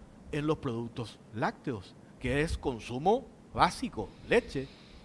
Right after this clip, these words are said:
Este, hablando, entonces digo, ¿cómo esto que estás diciendo, eh, José Luis, cuál es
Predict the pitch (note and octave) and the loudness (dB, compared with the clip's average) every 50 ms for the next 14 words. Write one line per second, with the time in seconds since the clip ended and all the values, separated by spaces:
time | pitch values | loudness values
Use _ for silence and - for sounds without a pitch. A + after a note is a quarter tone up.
0 | - - - D3 C3 B2+ - C#3+ C#3 C3 B2+ A#2+ A#2 A2+ G#2+ - A#2 A2 - A2+ | -20 -14 -8 -6 -6 -4 -2 0 0 2 2 2 0 0 -2 -6 -12 -14 -12 -12
1 | G#2+ G#2 A#2+ C3 D3 D#3+ D#3 - - - C#3+ A#2+ D3+ E3+ E3+ F#3 F3 D#3+ E3+ F#3+ | -10 -6 -6 -6 -4 -6 -8 -12 -12 -14 -6 -4 -2 -2 0 0 2 2 4 4
2 | G3 F#3 - - - - - - - - - - G3 A#3+ D4+ C4 G3+ F3+ F3 - | 2 2 0 -4 -14 -20 -20 -20 -20 -18 0 6 8 8 8 8 4 2 2 0
3 | - - - - - - - - - - - - - - E3 - F3 E3 E3 D#3 | -8 -16 -20 -20 -20 -20 -20 -20 -20 -20 -20 -14 -8 -8 -6 -4 -2 -4 -4 -2
4 | - E3 F3 F#3 F3+ B2+ C3 D3+ D#3+ F3+ F3+ F3+ F3 D#3 C#3 B2 A#2+ A#2 B2+ B2 | 0 0 0 0 0 2 0 0 0 2 2 4 4 6 4 4 2 0 0 0
5 | A#2+ A#2 A#2 A2+ A2 G#2 G2+ G2 F2+ E2+ - - - - - - - - B2 A2 | 2 2 0 0 -2 -4 -6 -6 -8 -12 -16 -18 -20 -20 -18 -16 -8 -6 -4 -2
6 | C3+ D3+ F3+ E3 B2+ B2 B2+ A#2 - - - - - - - - - - - - | 0 0 2 2 2 0 -2 -4 -10 -18 -20 -20 -20 -20 -20 -20 -20 -20 -20 -20
7 | - - - - - - - - - - - - - - G3+ B3+ D4 C4+ - - | -20 -20 -20 -20 -20 -20 -20 -20 -20 -20 -20 -20 -6 -4 -2 -2 -2 -2 -4 -6
8 | - - - - - | -10 -10 -12 -12 -14